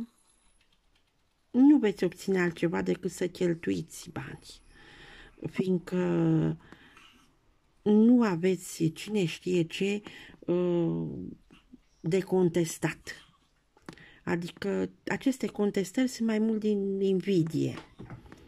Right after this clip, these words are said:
În schimb, în relația cu protectorii, cu prietenii, cu asociațiile profesionale, voi gândiți, eh,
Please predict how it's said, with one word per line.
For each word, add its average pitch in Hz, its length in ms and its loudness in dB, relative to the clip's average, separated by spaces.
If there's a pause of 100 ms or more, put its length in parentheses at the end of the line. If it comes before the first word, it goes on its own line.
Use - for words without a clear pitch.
(1300)
În 185 180 2
schimb, 202 520 0
în 180 280 0
relația 165 720 -2
cu 165 100 -4
protectorii, 160 840 -2
cu 160 120 -8 (460)
prietenii, 170 840 2 (380)
cu 175 180 0
asociațiile 190 800 0
profesionale, 165 1000 -2 (640)
voi 226 460 2
gândiți, 196 640 -2
eh, 202 280 -6